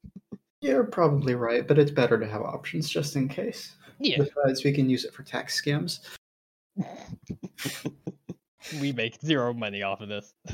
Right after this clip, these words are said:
Speaker 1: <laughs> We, we're losing money on this <laughs> for hosting. <laughs>
Speaker 2: Significantly, yes. Um,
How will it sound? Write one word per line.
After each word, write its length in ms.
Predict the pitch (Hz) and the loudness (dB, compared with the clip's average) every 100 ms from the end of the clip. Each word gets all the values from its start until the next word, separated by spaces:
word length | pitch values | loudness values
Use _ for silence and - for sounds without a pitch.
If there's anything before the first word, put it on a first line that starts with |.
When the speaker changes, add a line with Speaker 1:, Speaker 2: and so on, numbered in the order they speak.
| - | -12
Speaker 1:
<laughs> 280 | - 294 - | -8 -4 2
We, 220 | 269 262 | 4 4
we're 260 | 190 285 | 4 6
losing 640 | 226 160 147 175 170 123 120 | 6 4 0 -2 -2 -2 -2
money 240 | 117 117 | -2 0
on 220 | 120 117 | 0 0
this 380 | 120 120 - - - | 4 2 2 -6 -6
<laughs> 100 | - | -4
for 140 | 165 147 | 0 2
hosting. 600 | 139 147 - - 190 - 339 - - 330 | 2 0 -4 2 2 2 -2 -2 -2 -2
<laughs> 300 | - 494 - | 0 -2 -4
Speaker 2:
Significantly, 680 | 440 - 170 143 110 110 110 | -2 2 4 4 4 0 2
yes. 300 | 131 - - - - - - - | 2 2 -2 -4 -6 -10 -16 -2
Um, 480 | 143 151 160 175 - | 6 8 8 4 -2